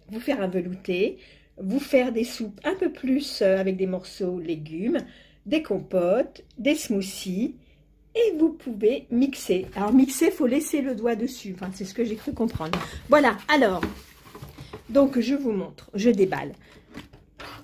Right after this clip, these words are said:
Alors voici l'engin. Voilà, voici l'engin. Il est là, et en fait, il, il y a juste une prise que vous allez raccorder ici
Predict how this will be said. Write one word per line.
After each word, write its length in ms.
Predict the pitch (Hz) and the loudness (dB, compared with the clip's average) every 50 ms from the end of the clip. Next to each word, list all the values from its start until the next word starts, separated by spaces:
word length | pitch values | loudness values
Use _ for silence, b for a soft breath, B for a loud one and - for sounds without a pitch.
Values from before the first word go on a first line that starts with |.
| - _ _ _ - | -20 _ _ _ -4
Alors 200 | 196 170 156 160 | 0 0 0 2
voici 440 | - 220 233 269 - - - 302 302 - - - - - | 4 4 4 4 2 4 8 8 8 8 8 4 0 0
l'engin. 540 | 208 214 208 208 214 208 - 202 175 156 - - - - - - - - - - - - - - - - - - - - - - 214 214 214 | 2 2 2 2 0 0 -2 -4 -6 -8 -12 -14 -16 -16 -12 -6 -2 0 0 2 4 4 4 4 4 0 -6 -12 -14 -12 -8 -6 -6 -4 -2
Voilà, 280 | 208 226 220 208 196 175 - - - - - - - - - - - - - - - - - - - - | 0 0 2 2 0 -2 -4 -8 -16 -20 -20 -20 -20 -8 -2 0 0 0 -2 -4 -8 -2 0 2 2 4
voici 260 | 262 285 - - - 427 427 | 4 4 4 6 6 6 6
l'engin. 300 | 403 349 330 - 190 165 - - - - - - - - - - - - - - - - - - | 6 4 0 -2 -4 -8 -10 -10 -10 -12 -16 -16 -18 -18 -16 -16 -18 -18 -18 -18 -18 -10 -6 -2
Il 100 | 262 220 | 2 2
est 140 | 208 196 190 | 2 2 2
là, 260 | 196 180 180 226 427 - - - - - - - - - - - - - | 0 -2 -2 -4 -4 -6 -6 -8 -8 -8 -8 -8 -4 -2 -2 0 2 4
et 220 | 294 302 311 277 | 4 4 6 4
en 80 | 247 262 | 2 0
fait, 340 | 254 - 302 320 427 - - | 2 2 2 2 4 4 2
il, 120 | 285 240 - - - - 254 226 | 2 2 2 -2 -4 -4 -2 0
il 80 | 233 | 2
y 60 | 226 220 | 4 4
a 100 | 214 247 | 4 4
juste 440 | 254 - 302 359 - - - - - | 4 2 0 0 0 -4 -10 -2 2
une 220 | 285 311 381 - | 2 2 2 2
prise 420 | - - 247 196 226 247 - 415 - - - - - _ _ b b b b b - - - - - - - - | 0 -2 -2 -2 -2 -2 -4 -6 -8 -10 -12 -14 -20 _ _ b b b b b 0 0 0 -4 -6 -6 -4 2
que 100 | - 269 | 4 4
vous 260 | 254 226 240 254 220 | 6 6 4 6 6
allez 320 | 254 247 233 247 247 220 - - - 240 | 6 6 6 4 0 0 -4 -10 -12 -8
raccorder 800 | - - 254 254 - - 254 240 269 233 220 226 226 240 - - | -6 -4 -4 -2 -2 -2 -2 0 -2 -2 -4 -4 -6 -6 -6 -6
ici 540 | - 285 - - - - 247 339 - - _ | -4 -4 -4 -4 -4 -2 -2 -2 -2 -6 _